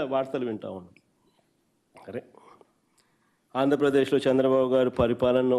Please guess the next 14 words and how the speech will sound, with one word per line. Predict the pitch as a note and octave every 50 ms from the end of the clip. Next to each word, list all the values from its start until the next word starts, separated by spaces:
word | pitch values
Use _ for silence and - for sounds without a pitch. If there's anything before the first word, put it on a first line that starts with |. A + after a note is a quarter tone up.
| A#2+ A#2
ఒక | A2 A#2 A2
రకంగా | G#2+ - A#2 A#2 A#2 A#2 A2+ - - _ _ _ _ _ _ _ _ _ _ _ _ _ _ _ -
ఓ | A2+ G#2+
పక్కన | - A#2+ - - B2+ B2 A#2 G#2 F#2+
గాలికి | A2+ A2+ A#2+ C3+ C#3+ A#2+ B2+
వదిలేసి | C3 B2+ A#2 A#2+ A#2+ A#2+ A#2+ A#2 - - G#2+ A2 A2+
ఈరోజు | A2+ G#2+ A#2 B2 B2 B2 A2+
నిజంగా | G#2+ A2 A#2+ A#2+ B2+ B2+ A#2 A2+
రాష్ట్రం, | A#2 A#2 - - B2+ B2 B2 B2 A#2+ - A2
రాష్ట్రం | A2 A#2 A2+ - - B2 A#2+
వైపు | A#2+ B2 A#2+ A#2 A#2+
ఎవరైనా | A2+ A2+ A2+ A2+ A2 A2 G#2+ -
చూస్తే | - G#2 - - - C3 D#3 D#3 - - _ _ _ _ _ _ _ _ _ _ _ _ _ _ _ _ _ _ _ _ _ _ _ _ _ _ _ _ -
అధికారంలో | A2+ A#2+ A#2+ C3+ B2+ D3+ D#3 D#3 D#3 D3+ D3+ D3 C#3+